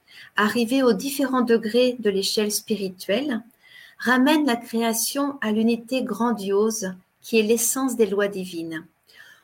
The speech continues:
Au lieu d'une multitude de créations stationnaires qui accuseraient chez la divinité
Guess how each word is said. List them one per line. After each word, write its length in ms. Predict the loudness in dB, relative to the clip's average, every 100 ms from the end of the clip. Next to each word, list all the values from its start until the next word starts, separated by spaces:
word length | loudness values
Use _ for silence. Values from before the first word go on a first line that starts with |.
| 0
Au 60 | 2
lieu 160 | 2
d'une 220 | 4 4 4
multitude 1000 | 2 -2 -10 -10 -10 -4 -4 -4 -6 -8 _ _
de 120 | -4 -4
créations 760 | -2 -4 -2 -2 -2 -2 -2
stationnaires 1000 | -4 -2 -2 0 2 2 2 2 -2 -4
qui 180 | -2 0
accuseraient 580 | 0 -2 -4 -4 -4 -2
chez 200 | -2 0
la 120 | 0
divinité 800 | -2 0 0 0 -2 0 0